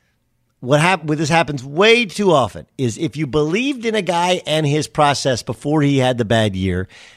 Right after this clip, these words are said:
then the bad year has to be taken just as it is.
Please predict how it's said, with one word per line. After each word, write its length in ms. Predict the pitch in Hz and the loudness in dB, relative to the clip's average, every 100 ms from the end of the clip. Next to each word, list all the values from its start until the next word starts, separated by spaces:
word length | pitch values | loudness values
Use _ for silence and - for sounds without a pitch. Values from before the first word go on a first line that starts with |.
| - | -4
then 140 | 147 | 0
the 80 | 156 | 2
bad 300 | 139 190 202 | 4 4 2
year 280 | 220 226 196 | 2 2 4
has 240 | 165 170 | 2 0
to 80 | - | -2
be 100 | 175 | -6
taken 400 | - 185 - 180 | 0 0 0 -2
just 240 | 143 160 | 0 2
as 220 | 156 143 123 | 2 0 0
it 60 | |
is. 260 | 117 85 | -4 -4